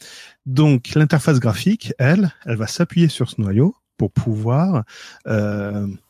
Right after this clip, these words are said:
j'ai envie de dire refaire la même chose, mais offrir un confort pour l'utilisateur. Donc, c'est pour ça que, j'ai envie de dire, c'est à peu près inné de dire, ben ouais, j'ai d'abord une interface, un interpréteur de commandes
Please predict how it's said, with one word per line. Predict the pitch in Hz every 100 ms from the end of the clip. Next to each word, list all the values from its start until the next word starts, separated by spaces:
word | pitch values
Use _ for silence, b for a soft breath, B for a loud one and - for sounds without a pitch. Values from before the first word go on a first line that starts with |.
| -
j'ai | -
envie | 101
de | 113
dire | 117
refaire | 135 - 127
la | 107
même | 101
chose, | - 139 180 160
mais | 107
offrir | 101 - - 139 151
un | 107
confort | - 117 - 151 151
pour | 127
l'utilisateur. | 123 - 120 110 110 95 98 _ B B B B -
Donc, | 139 -
c'est | 131
pour | 160 -
ça | 202 220 - -
que, | - 160 180 233
j'ai | 131 107
envie | 107
de |
dire, | 113 170 170
c'est | -
à |
peu | 110 110
près | - 120 -
inné | 131 127 160
de | 147 110
dire, | 117 120
ben | 110 110
ouais, | 156 175
j'ai | 113
d'abord | 113 117 127 127 123 - -
une | 117
interface, | 110 123 - - 127 123 -
un | 113
interpréteur | 120 - - 113 120
de | 107
commandes | - 123 180 214